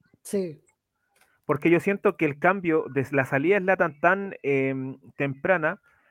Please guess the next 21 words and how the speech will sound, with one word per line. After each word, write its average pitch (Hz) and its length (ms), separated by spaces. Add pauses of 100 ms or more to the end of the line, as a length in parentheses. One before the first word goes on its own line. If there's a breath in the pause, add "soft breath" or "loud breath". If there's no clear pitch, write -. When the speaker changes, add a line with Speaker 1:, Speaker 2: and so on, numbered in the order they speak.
(120)
Speaker 2:
me 127 280
hizo 175 180
entender 170 420
que - 240
se 151 160
perdió 147 240
un 180 80
cambio 208 560 (420)
y 131 100
que 147 140
después, 151 400
para 143 280
poder 143 220
entrar 202 320
Rebic, 220 300 (120)
tenía 180 300
que 180 100
salir 175 320
sí 185 220
o 185 80
sí, 202 380